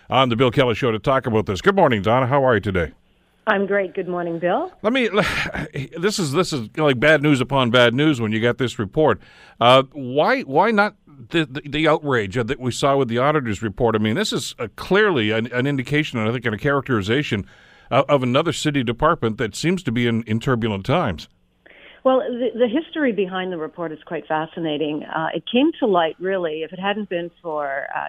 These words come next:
Speaker 2: Councillor Chad Collins, we probably wouldn't even have it before us today. It was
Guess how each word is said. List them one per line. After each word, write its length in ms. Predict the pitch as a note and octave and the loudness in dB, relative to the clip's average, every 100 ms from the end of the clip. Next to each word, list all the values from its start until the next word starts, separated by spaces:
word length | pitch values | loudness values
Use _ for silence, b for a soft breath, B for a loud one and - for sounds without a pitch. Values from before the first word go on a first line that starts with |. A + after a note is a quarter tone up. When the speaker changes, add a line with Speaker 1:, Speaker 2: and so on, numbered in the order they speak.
| - | -10
Speaker 2:
Councillor 320 | F#3+ F3+ F3+ E3 | -12 -10 -8 -8
Chad 340 | - D3+ C#3 | -4 -4 -6
Collins, 520 | - D#3+ D#3+ D3+ C#3+ E3 | -6 -4 -4 -6 -10 -8
we 140 | D#3+ - - | -8 -10 -10
probably 380 | G3 F3+ E3+ | -6 -4 -4
wouldn't 320 | D3+ D#3+ D#3 D3+ | -2 -2 -2 -2
even 180 | D3+ | -2
have 240 | D#3+ E3+ D#3+ | -2 -2 -4
it 120 | D#3 - - - | -6 -12 -20 -8
before 320 | F3 - D#3+ | -6 0 0
us 80 | D3 - | -2 -2
today. 320 | E3 D3+ C3 B B B - | -2 0 -6 B B B -2
It 100 | G3+ | 2
was 240 | G#3 A3+ | 2 0